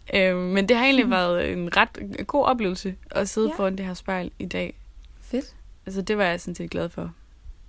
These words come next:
Speaker 1: Jeg har
Speaker 2: Ja.
Speaker 1: også taget, faktisk taget mascara på for første gang i to måneder.
Speaker 2: Okay.
Speaker 1: <laughs> Måske det hjalp lidt på det. <laughs>
Speaker 2: Er der noget for vores snak, du sådan, tror, du vil huske på, når du forlader mit selskab i dag?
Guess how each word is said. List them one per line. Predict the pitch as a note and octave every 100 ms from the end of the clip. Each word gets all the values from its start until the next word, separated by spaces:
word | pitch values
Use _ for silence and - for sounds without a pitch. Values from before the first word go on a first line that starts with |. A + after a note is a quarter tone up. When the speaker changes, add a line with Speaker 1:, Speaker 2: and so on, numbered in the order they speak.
| -
Speaker 1:
Jeg | E3+
har | F3+
Speaker 2:
Ja. | G3
Speaker 1:
også | A3
taget, | A3 F#3+ F#3
faktisk | G3 F#3+ - -
taget | F#3+ F3
mascara | F#3 - G3 A3
på | A3+ F#3 E3+
for | -
første | F3+ - F#3+ - F3+
gang | E3+ E3 -
i | E3+ E3 D#3+ D#3 D#3 - - - - - -
to | - D#3+
måneder. | D#3+ D#3 D#3 D3+ E3 - -
Speaker 2:
Okay. | A3 - - A#3 G4 E4+
Speaker 1:
<laughs> |
Måske | F#3+ - F#3
det | E3
hjalp | D#3+ E3+ D#3+
lidt | E3 -
på | F3
det. | E3 F#3+
<laughs> | - G3+ - - - - E4+ - D#4+ - - - - - G#4+ - _ -
Speaker 2:
Er | -
der | F#3+
noget | F#3 F#3+
for | B3 C4
vores | F#3 F#3
snak, | - E3+ G3+ - -
du | C4+
sådan, | - F#3+
tror, | - F#3+
du | F#3+
vil | F#3+ G3 G3+
huske | G#3+ F#3+ -
på, | F#3+ - A#3+
når | A#3+ A#3
du | G#3+ G#3 A3 - - - - - - - -
forlader | - G#3 G3+ -
mit | A3 G#3 -
selskab | G#3 G#3+ - G#3+
i | G#3
dag? | G#3 - -